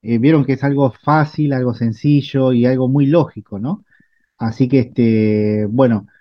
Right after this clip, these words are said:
los dejo y les recuerdo que si-, siempre, como siempre, mejor dicho, que me pueden seguir en las redes sociales, arroba prof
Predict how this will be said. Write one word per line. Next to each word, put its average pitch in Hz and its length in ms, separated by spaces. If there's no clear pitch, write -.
los 120 180
dejo 180 320
y 131 140
les 117 220
recuerdo 135 560
que 139 100
si-, - 380
siempre, 131 520
como 104 240
siempre, 120 520
mejor 117 200
dicho, 127 420
que 127 120
me 127 140
pueden 131 280
seguir 123 480
en 156 220
las 123 220
redes 127 420
sociales, 120 600
arroba 135 500
prof 143 240